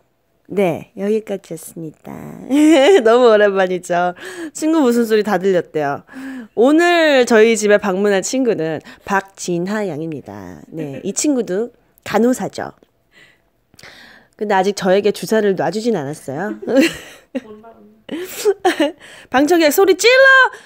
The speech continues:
네, 해주셨고요. 연습하셨나봐요. 더 업그레이드 됐네요. <laughs> 아, 연습 안 했어요. 이런 거는 계속 연습할수록 감이 떨어지기 때문에 조금 이제 연습을 처음에만 좀 해보고 많이 하면 안 돼요.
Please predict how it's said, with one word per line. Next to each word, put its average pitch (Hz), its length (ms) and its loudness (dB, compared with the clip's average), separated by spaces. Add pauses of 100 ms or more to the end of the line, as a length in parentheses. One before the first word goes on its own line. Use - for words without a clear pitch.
(100)
네, 180 260 -6
해주셨고요. 170 1200 -2
연습하셨나봐요. 196 720 -2
더 175 100 -6
업그레이드 196 400 -4
됐네요. 135 400 -8 (640)
<laughs> 587 600 -6
아, 208 160 2
연습 240 240 2
안 185 120 0
했어요. 151 400 -4 (220)
이런 254 260 0
거는 240 180 0
계속 208 180 -6
연습할수록 214 540 -4
감이 202 340 -4
떨어지기 226 440 -2
때문에 160 680 -6 (760)
조금 240 960 0 (100)
이제 170 160 -10
연습을 185 500 -4
처음에만 381 560 -6
좀 226 160 -8
해보고 208 580 -8 (100)
많이 175 280 -12
하면 165 140 -12
안 62 120 -20
돼요. 69 200 -20